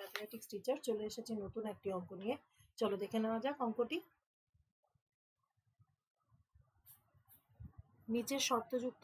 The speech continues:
উক্তির বিপরীত লেখো। যদি এক্স এবং ওয়াই দুটি অখণ্ড সংখ্যা এমন হয় যে x minus ওয়াই সর্বদা একটি ধনাত্মক অখণ্ড সংখ্যা, তবে x greater than ওয়াই হবে। দেখো, প্রথমেই বলি যে উক্তির বিপরীত উক্তি মানে কি।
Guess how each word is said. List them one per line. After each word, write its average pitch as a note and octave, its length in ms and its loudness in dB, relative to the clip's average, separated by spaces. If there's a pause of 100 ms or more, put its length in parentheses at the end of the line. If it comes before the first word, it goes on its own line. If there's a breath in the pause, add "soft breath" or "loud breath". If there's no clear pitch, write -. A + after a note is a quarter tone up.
(140)
উক্তির C#4 360 -2
বিপরীত A#3+ 360 0 (120)
লেখো। - 200 -6 (300)
যদি A#3+ 220 4 (200)
এক্স - 240 -2
এবং B3+ 120 2 (100)
ওয়াই G#3+ 240 2
দুটি A#3 180 2 (120)
অখণ্ড A#3+ 260 0 (160)
সংখ্যা A3 320 2 (180)
এমন A#3 180 2 (120)
হয় A3 240 2 (380 soft breath)
যে A3+ 120 10 (160)
x A#3 220 2
minus B3+ 380 2
ওয়াই B3+ 260 4
সর্বদা A3 440 2
একটি A#3+ 140 -4 (100)
ধনাত্মক G#3 420 0 (100)
অখণ্ড G#3+ 280 -2 (160)
সংখ্যা, A#3+ 300 4 (140)
তবে G#3+ 160 4 (160)
x B3+ 200 2
greater G3 340 6
than C4 200 0
ওয়াই G3 200 6 (100)
হবে। F#3 200 4 (680 soft breath)
দেখো, A#3 220 6 (220)
প্রথমেই C#4+ 480 6
বলি A#3+ 180 4 (160)
যে C4 100 6 (200)
উক্তির C#4+ 420 0
বিপরীত B3+ 440 2
উক্তি - 180 -6 (100)
মানে F#3+ 280 0
কি। D3+ 100 -12